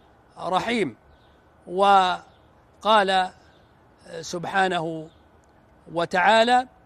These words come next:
يعني بشر سبحانه وتعالى برحمته، وخوف سبحانه وتعالى من، من، يعني ناره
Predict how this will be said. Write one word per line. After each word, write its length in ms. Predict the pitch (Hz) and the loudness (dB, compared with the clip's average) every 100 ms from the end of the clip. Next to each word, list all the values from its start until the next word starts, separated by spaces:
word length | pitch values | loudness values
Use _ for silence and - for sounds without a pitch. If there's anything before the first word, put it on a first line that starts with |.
| _ _ _ - | _ _ _ -16
يعني 220 | 156 156 | -12 -8
بشر 420 | 196 - - 185 | -6 -6 -4 -6
سبحانه 460 | 165 175 147 170 160 | -6 -10 -10 -10 -10
وتعالى 480 | 156 151 160 156 143 | -12 -10 -8 -8 -8
برحمته، 800 | 151 170 175 175 185 190 202 208 _ _ _ 254 | -10 -10 -10 -12 -12 -12 -14 -16 _ _ _ -8
وخوف 560 | 190 196 175 156 156 | -4 -4 -4 -6 -10
سبحانه 440 | - 143 156 156 147 | -14 -14 -12 -12 -12
وتعالى 640 | 147 143 156 165 160 170 - _ _ _ _ _ 156 | -14 -12 -6 -6 -6 -12 -18 _ _ _ _ _ -8
من، 320 | 160 165 151 - | -4 -4 -6 -10
من، 240 | 156 143 151 151 - _ _ _ _ _ - - - 82 - 156 | -14 -14 -16 -20 -20 _ _ _ _ _ -20 -20 -20 -16 -16 -16
يعني 320 | 151 147 135 | -10 -10 -8
ناره 640 | 143 180 170 160 170 165 | -2 0 0 -2 -10 -14